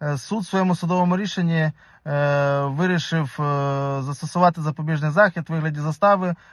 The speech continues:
в розмірі, е, сто двадцять одна тисяча гривень. Але, е, ми вважаємо, що вказане судове рішення також є доволі не досить обґрунтованим, тому що дійсно, е, немає можливості в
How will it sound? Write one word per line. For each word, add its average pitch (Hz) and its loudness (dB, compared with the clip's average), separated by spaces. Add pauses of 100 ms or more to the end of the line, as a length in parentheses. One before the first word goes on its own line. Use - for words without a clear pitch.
(120)
в 127 -2
розмірі, 165 2 (840)
е, 135 0
сто 165 0
двадцять 165 2
одна 160 2
тисяча 147 -2
гривень. 131 -2 (580)
Але, 160 6
е, 165 2
ми 185 -2
вважаємо, 170 2
що 165 -4
вказане 160 -2
судове 170 -2
рішення 165 -4
також 156 -2
є 156 -6
доволі 151 -4 (300)
не 151 -2
досить 160 -2
обґрунтованим, 185 4
тому 170 0
що 170 -2
дійсно, 175 2 (300)
е, 151 -4
немає 175 6
можливості 143 -2 (100)
в 135 -10